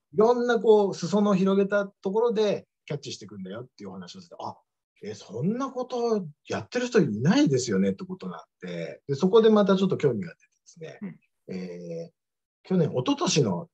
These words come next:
Speaker 1: 十一月ぐらいから、こう、熱心にこう見るようになってですね、そこからスタートって感じですね。
Speaker 2: はい。
Speaker 1: で、三月の終わりぐらいに、あの、入塾させていただいて、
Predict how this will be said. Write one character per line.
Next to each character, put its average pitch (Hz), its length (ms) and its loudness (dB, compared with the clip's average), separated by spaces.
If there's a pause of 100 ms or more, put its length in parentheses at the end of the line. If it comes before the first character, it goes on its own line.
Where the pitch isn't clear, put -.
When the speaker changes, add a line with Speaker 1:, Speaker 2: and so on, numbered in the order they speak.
Speaker 1:
十 196 260 6
一 277 180 0
月 277 240 2
ぐ 262 100 0
ら 220 120 8
い - 60 2
か 98 100 -2
ら、 80 200 -6 (520)
こ 107 240 -2
う、 - 40 -20 (120)
熱 147 200 4
心 98 100 -2
に 85 80 -2
こ 92 120 -6
う 92 40 -4
見 113 120 -4
る 110 80 -4
よ 92 80 -4
う 82 40 -8
に 80 60 -14
な 85 100 -10
っ - 40 -16
て - 80 -18
で - 80 -20
す - 140 -20
ね、 147 60 -20
そ - 120 -8
こ 220 100 2
か 226 140 6
ら 202 340 6 (300)
ス - 120 -14
タ 160 80 2
ー 127 60 0
ト 95 120 -4
っ - 20 -8
て - 80 -16
感 82 160 -14
じ - 80 -20
で - 60 -20
す - 120 -20
ね。 175 80 -12
Speaker 2:
は 170 40 -10
い。 - 60 -20
Speaker 1:
で、 185 180 6
三 226 240 2
月 156 240 4
の 98 320 -6 (100)
終 127 60 0
わ 139 120 6
り 175 120 6
ぐ 196 80 8
ら 180 140 6
い - 60 0
に、 - 200 -8 (260)
あ 92 140 -10
の、 87 120 -12 (280)
入 110 80 -4
塾 98 340 -8
さ 101 160 -6
せ 98 120 -6
て 98 100 -8
い - 20 -6
た 95 140 -6
だ 95 100 -6
い 92 80 -10
て、 165 380 2